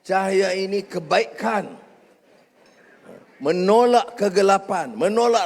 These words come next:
rasuah, menolak penindasan. Ini arti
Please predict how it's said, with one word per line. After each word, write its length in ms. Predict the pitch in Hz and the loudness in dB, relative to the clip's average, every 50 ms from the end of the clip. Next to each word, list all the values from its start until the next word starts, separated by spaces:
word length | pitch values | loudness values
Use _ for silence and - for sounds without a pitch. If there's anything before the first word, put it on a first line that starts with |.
| 175 185 | 0 0
rasuah, 640 | 214 220 214 214 - - 240 220 202 170 - - - - - - - _ _ _ _ _ - 127 | 0 0 0 -2 -6 -8 -4 -4 -2 -4 -4 -6 -12 -20 -20 -20 -20 _ _ _ _ _ -6 0
menolak 480 | 156 196 220 233 240 240 - - - | 2 4 4 4 2 2 0 -2 -2
penindasan. 880 | - 226 233 240 233 226 220 220 220 202 - - 226 208 180 139 113 - - - - - _ _ _ _ _ _ _ _ _ _ _ _ _ _ - | 0 0 2 2 0 0 2 0 0 0 -2 -4 -4 -4 -4 -6 -8 -12 -18 -20 -20 -20 _ _ _ _ _ _ _ _ _ _ _ _ _ _ -8
Ini 320 | 202 233 240 277 311 311 | -4 -4 -2 -2 -2 -2
arti 560 | 247 214 226 - - - 220 196 147 120 - | 0 0 -2 -2 -2 -6 -10 -10 -10 -10 -12